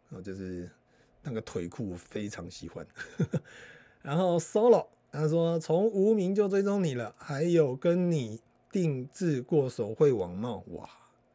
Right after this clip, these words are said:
签过同年二十七件大事。手绘网帽你知道有多久吗？我那时候刚退伍，那时候刚退伍就在台北租房子，没有工作。然后那个时候就是无名的，我那时候在经营无名，就是一个无名的图文部落客，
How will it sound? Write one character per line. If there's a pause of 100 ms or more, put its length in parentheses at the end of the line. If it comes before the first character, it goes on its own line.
(480)
签
过
同
年
二
十
七
件
大
事。 (220)
手
绘
网
帽
你
知
道
有
多
久
吗？ (340)
我
那
时
候
刚
退
伍， (300)
那
时
候 (560)
刚
退
伍
就
在
台
北
租
房
子，
没
有
工
作。 (640)
然
后
那
个
时
候
就
是
无
名
的， (280)
我
那
时
候
在
经
营
无
名，
就
是
一
个
无
名
的
图
文
部
落
客，